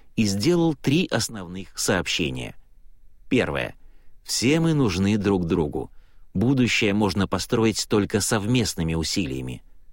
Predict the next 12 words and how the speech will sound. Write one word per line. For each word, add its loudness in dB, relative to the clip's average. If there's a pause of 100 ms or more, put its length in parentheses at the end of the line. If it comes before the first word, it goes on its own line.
(540)
Второе. 0 (460)
Равноправие 0 (180)
и 0
социальная 2
вовлечённость 0 (280)
должны 2
стать -2
частью 0
научного 2
и 0
технологического 0
прогресса. -4